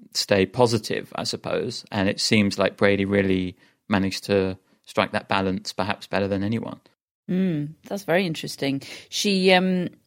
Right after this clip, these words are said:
Speaker 2: just b-, briefly going back to Jessica Pegula,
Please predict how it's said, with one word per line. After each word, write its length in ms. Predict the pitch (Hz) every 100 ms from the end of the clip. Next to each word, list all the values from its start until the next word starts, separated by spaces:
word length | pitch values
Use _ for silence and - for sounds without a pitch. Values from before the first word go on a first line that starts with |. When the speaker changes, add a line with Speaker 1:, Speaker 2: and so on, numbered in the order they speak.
| _ _ _ - 196
Speaker 2:
just 480 | 160 220 - - 185
b-, 120 | -
briefly 480 | 180 208 220 - 196
going 220 | - 180
back 300 | 170 170 - -
to 320 | - 175 160
Jessica 500 | - 190 - - 190
Pegula, 840 | - 175 - 165 190 160 127 131